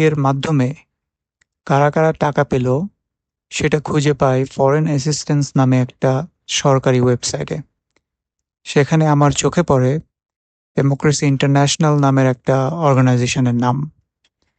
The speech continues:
যারা দুই হাজার উনিশ সালে দশ মিলিয়ন ডলার পায়। আমি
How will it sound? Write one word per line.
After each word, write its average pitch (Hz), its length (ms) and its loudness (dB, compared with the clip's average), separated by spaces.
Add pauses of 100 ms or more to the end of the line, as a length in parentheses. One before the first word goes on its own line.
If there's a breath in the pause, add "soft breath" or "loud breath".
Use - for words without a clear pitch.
(260)
যারা 135 360 2 (340)
দুই 139 120 0
হাজার 143 280 2 (160)
উনিশ 156 240 2 (160)
সালে 127 280 -2 (880)
দশ 131 220 2 (120)
মিলিয়ন 143 320 2
ডলার 147 260 2
পায়। 156 300 0 (2250)
আমি 143 180 4